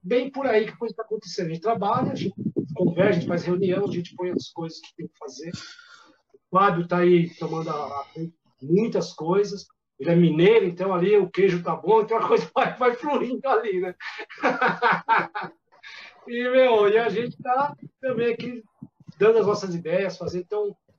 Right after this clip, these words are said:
eu acho que isso aí é o ponto-chave pra que um trabalho seja, seja gostoso, que você tenha vontade de, de botar gás em cima dele, né?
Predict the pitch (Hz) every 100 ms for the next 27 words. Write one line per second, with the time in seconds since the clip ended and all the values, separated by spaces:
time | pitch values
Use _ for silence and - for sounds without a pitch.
0 | _ 151 170 - - 196 180 185 175 170
1 | 185 185 175 170 - 170 170 170 - -
2 | 156 160 - 151 _ _ _ _ 143 143
3 | _ 160 160 160 170 185 233 185 202 208
4 | 190 - - 190 185 190 190 165 156 -
5 | 175 180 196 170 - 170 170 131 - 170
6 | 175 185 175 175 - 180 190 196 175 202
7 | _ _ _ _ - 151 - 165 170 175
8 | 175 170 170 165 - - 165 165 131 120
9 | 117 117